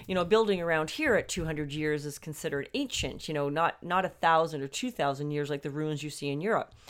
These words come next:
So when you put things into perspective like that and you start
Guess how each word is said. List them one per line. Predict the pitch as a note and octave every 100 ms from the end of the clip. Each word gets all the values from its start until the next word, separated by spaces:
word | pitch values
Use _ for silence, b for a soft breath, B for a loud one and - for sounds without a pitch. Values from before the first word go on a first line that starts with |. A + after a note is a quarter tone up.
| B B B B B
So | - - D4+
when | D4
you | C#4+
put | C#4 - A4
things | A#4 G#4+
into | A#3+
perspective | - F#3 - G3+ G3+ E3
like | D3+ D3 -
that | C#3 C3 -
and | F3
you | G3
start | - C4 E4